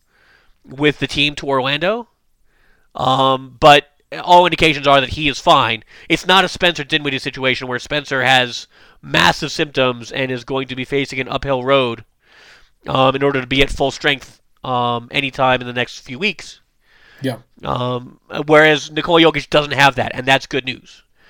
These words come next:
Speaker 1: Now, we haven't heard anything, um, on the rest of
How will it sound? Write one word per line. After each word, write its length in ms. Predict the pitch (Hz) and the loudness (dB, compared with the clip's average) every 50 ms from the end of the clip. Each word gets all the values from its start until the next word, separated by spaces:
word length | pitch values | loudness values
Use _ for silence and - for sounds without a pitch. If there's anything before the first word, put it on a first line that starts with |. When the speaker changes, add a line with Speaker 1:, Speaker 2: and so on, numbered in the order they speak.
| _ _ - - | _ _ -12 -2
Speaker 1:
Now, 140 | - 151 151 | 4 4 4
we 140 | 156 160 196 | 4 6 6
haven't 240 | 214 233 214 214 190 | 8 8 6 4 -2
heard 260 | - 196 233 240 214 | -2 -2 0 0 0
anything, 380 | 208 196 180 - - 175 165 165 | 0 -4 -4 -4 -4 -4 -2 -2
um, 520 | 160 156 151 147 147 143 139 139 135 - _ | -2 0 0 0 0 -2 -4 -10 -18 -18 _
on 220 | - - 135 139 131 | -6 -4 -4 -4 -4
the 80 | 131 | -4
rest 340 | 127 143 151 151 - - - | 0 2 2 2 2 0 -2
of 560 | 143 135 135 131 131 131 127 123 120 - - | 0 2 2 2 2 2 -2 -4 -8 -14 -20